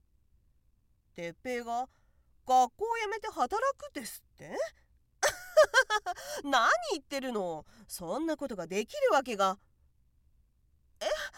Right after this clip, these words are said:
あ、ちょ、ちょっと、どうしたの？てっぺい。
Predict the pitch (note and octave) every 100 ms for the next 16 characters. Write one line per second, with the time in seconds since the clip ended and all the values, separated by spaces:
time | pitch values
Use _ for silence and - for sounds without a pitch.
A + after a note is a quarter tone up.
0 | - _ _ _ _ _ _ C4 F4 F#4+
1 | - _ C4+ D4+ - - G#4+ - _ -
2 | D#5+ E5+ - - G4+ - - - E4+ F#4+
3 | G#4+ A4 A4+ D5+ E5+ - G#4 C#5+ C#5 A4+
4 | A4+ G#4